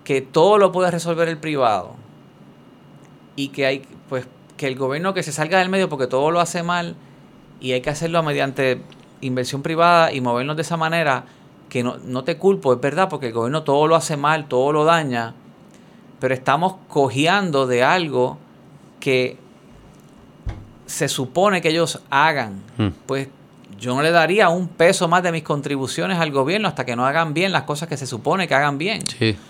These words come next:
Speaker 1: Porque
Speaker 2: sí.
Speaker 1: para eso es que yo tengo ese contrato de la Constitución con ellos,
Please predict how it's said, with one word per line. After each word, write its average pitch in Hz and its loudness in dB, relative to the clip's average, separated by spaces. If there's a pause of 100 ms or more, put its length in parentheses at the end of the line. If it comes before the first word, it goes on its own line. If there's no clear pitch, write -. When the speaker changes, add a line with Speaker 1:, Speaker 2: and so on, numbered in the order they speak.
(140)
Speaker 1:
Porque 147 4
Speaker 2:
sí. 143 2
Speaker 1:
para 143 4
eso 185 0 (160)
es 165 0
que 185 2
yo 151 0
tengo 175 -2
ese 175 -2
contrato 165 2
de 143 -2
la 135 2
Constitución 143 -4
con 165 -2
ellos, 151 -2